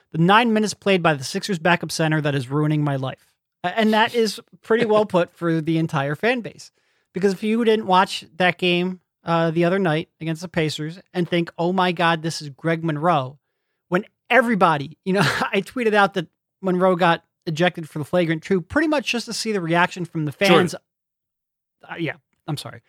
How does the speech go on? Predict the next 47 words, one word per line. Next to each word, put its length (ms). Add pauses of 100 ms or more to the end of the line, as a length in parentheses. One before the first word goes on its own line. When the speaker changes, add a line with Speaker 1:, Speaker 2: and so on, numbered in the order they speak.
(280)
Speaker 1:
Um, 220
just 200
to 60
Speaker 2:
Monroe, 200
Speaker 1:
see 80
Speaker 2:
Monroe 360
two 200
point 260
oh 120
Speaker 1:
Yeah, 180
yeah, 180
Speaker 2:
got 20
Speaker 1:
yeah. 40
Speaker 2:
ejected 400 (280)
Speaker 1:
But 120
I, 100
Speaker 2:
for 120
the 60
Speaker 1:
about 280
Speaker 2:
flagrant 300
two. 60
Speaker 1:
Jordan 280
getting 360
ejected, 520 (100)
only 300
to 60
see 180
the 100
reaction 400
from 200
the 80
fans 440
of, 200
"Oh 120
my 140
God, 320
thank 240
you, 120
refs." 380
I 100
have 120
never 240
Speaker 2:
Yeah. 60
Speaker 1:
seen 180
a 40
fan 280
base 320